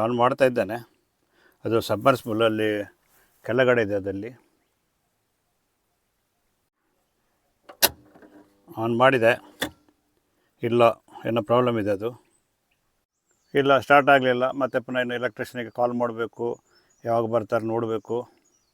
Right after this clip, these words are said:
ಈ ಲೈಟ್ಸ್ ಎಲ್ಲ ಆಫ್ ಮಾಡಿ ಹೋಗುವ, ಇಲ್ಲ ಅಂತಂದರೆ ಸುಮ್ಮನೆ ಉರಿತಾ ಇದ್ರೆ ನ್ಯಾಷನಲ್ ವೇಸ್ಟ್ ಇದು. ಇದೀಗ ಅದೇ ಮೊನ್ನೆ ಅವರು ಮೋಟ್ರ್ ಲಿಫ್ಟ್ ಮಾಡ್ಲಿಕ್ಕೆ ನೋಡಿ ಬರಲಿಲ್ಲ, ಜಾಮ್ ಆಗಿತ್ತು. ಮತ್ತು ಲಾಸ್ಟ್ ಟ್ರೈ ಅಂತ ಒಂದು ಸ್ವಿಚ್ ಹಾಕಿದೆ. ಇಲ್ಲಿಗ ನೋಡಿ, ಇಲ್ಲಿ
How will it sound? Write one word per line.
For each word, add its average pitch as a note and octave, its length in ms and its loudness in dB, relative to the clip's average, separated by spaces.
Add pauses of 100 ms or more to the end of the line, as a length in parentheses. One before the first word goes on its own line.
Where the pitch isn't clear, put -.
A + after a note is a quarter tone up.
(240)
ಈ A#2 120 -18
ಲೈಟ್ಸ್ C3 260 -2
ಎಲ್ಲ B2 160 4
ಆಫ್ B2+ 180 0
ಮಾಡಿ B2 200 4
ಹೋಗುವ, A2+ 240 0
ಇಲ್ಲ A2 160 -6
ಅಂತಂದರೆ A2+ 280 -6 (100)
ಸುಮ್ಮನೆ A#2 220 -4 (140)
ಉರಿತಾ A#2+ 240 -6
ಇದ್ರೆ A2+ 120 -2 (100)
ನ್ಯಾಷನಲ್ A2+ 420 -8
ವೇಸ್ಟ್ A#2 300 -6
ಇದು. A2+ 140 -6 (3500)
ಇದೀಗ B2 300 -2
ಅದೇ B2+ 200 2
ಮೊನ್ನೆ B2+ 220 2
ಅವರು B2 200 0
ಮೋಟ್ರ್ B2+ 300 -6
ಲಿಫ್ಟ್ B2 240 -8
ಮಾಡ್ಲಿಕ್ಕೆ C3 320 0
ನೋಡಿ B2 120 -4 (100)
ಬರಲಿಲ್ಲ, B2 340 -4
ಜಾಮ್ A#2+ 260 -2
ಆಗಿತ್ತು. A2+ 340 -8 (840)
ಮತ್ತು A#2+ 160 -6 (100)
ಲಾಸ್ಟ್ B2+ 280 2
ಟ್ರೈ C3+ 200 2
ಅಂತ B2+ 160 -4
ಒಂದು A#2+ 100 -6
ಸ್ವಿಚ್ B2+ 260 -2
ಹಾಕಿದೆ. C3 300 2 (100)
ಇಲ್ಲಿಗ A#2 280 -4 (920)
ನೋಡಿ, A2 280 -6
ಇಲ್ಲಿ G#2 180 -6